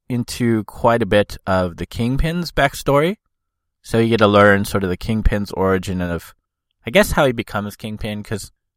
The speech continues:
to me, he always seemed kinda like he was already there. He just didn't have the Kingpin name. But his character is changing and evolving quite a bit, so that's very cool to see, 'cause I never knew Kingpin's backstory at all of, you know, who he was and why he was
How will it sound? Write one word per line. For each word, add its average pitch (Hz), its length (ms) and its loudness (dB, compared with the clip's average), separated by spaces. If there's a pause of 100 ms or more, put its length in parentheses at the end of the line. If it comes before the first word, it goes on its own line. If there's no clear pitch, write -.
(140)
to 123 100 -6
me, 135 220 2
he 123 140 2
always 101 260 6
seemed 95 240 -6
kinda 95 180 -2
like 85 180 -4
he - 120 -12
was 87 200 -6
already 82 280 -2
there. 87 260 0
He 92 120 -8
just 87 260 -8
didn't 85 180 -8
have 90 180 -6
the 87 80 -8
Kingpin 80 480 -8
name. 82 440 -4 (680)
But 139 140 4
his 196 160 0
character 120 460 6
is - 240 -8 (160)
changing 107 440 -2
and 98 100 -4
evolving 90 500 2
quite 82 300 -4
a 76 40 -8
bit, 80 180 -6
so - 140 -10
that's 117 240 0
very 85 240 -2
cool 85 240 -6
to 85 80 -8
see, 82 260 -8
'cause - 220 -8
I 113 80 -2
never 131 260 0
knew 120 360 2 (380)
Kingpin's 95 480 -2
backstory 85 600 -2
at 82 100 -2
all 80 280 0
of, - 160 -12 (680)
you - 80 -8
know, 95 100 2
who 95 180 -2
he 90 180 -4
was 80 400 0
and 80 120 -10
why 78 240 0
he 82 160 -8
was 78 360 -8